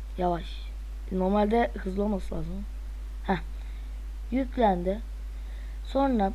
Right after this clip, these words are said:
bunu işte kalsın orada. Sonra buradan şuraya G T A beş mod, şöyle göstereyim. G T A beş mod yazın. Şu T R G T A beş mod saklayın. Şuraya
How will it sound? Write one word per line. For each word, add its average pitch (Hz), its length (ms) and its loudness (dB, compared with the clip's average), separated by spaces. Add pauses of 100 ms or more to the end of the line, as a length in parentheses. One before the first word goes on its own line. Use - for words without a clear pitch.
bunu 226 260 4 (840)
işte - 380 4 (800)
kalsın 269 420 6
orada. 170 380 2 (480)
Sonra 277 340 4
buradan 285 340 2 (760)
şuraya 208 600 2 (140)
G 214 200 6
T 226 140 4
A 220 140 10
beş 226 240 2
mod, 196 260 4 (840)
şöyle 175 240 4
göstereyim. 170 400 -2
G 208 140 2
T 208 100 4
A 185 80 8
beş 175 180 0
mod 220 200 2 (100)
yazın. 233 240 -4 (520)
Şu 220 280 -2
T 233 260 6
R 185 120 6
G 208 200 4
T 202 120 2
A 170 80 4
beş 160 160 -2
mod 190 180 0
saklayın. 214 540 0 (1600)
Şuraya 247 480 6